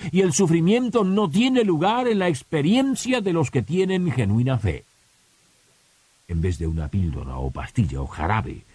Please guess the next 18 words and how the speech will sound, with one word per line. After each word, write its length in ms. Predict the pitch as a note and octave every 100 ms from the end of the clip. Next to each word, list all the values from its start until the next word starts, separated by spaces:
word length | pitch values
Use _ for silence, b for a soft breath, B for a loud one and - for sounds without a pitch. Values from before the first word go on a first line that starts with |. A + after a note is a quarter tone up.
| B -
esta 260 | B2 -
gente 400 | A2 A2+ A#2 G#2+
concibe 640 | G#2+ G#2+ G2 E2+ C3+ A2+ G#2+
de 100 | F#2
la 160 | E2+
religión 920 | D#2+ E2+ E2+ E2+ D#2 D3+ D3 D#2 - - _ _ _ -
como 260 | G#2 F#2+
si 240 | - E2+ D2
fuese 300 | B2+ A2+ G#2
una 160 | F#2+
especie 440 | C#2+ - A2 - F2+
de 160 | F2
opio 560 | B2+ C3 G2 E2 C#2+ B1+ F2 B
que 140 | - G#2
atonta 800 | F2 - E3 G#2 F2+ D#2 D2+
a 40 | D#2
la 140 | D2+
gente, 680 | - C#3 D#3+ D#3 C#3 C#3+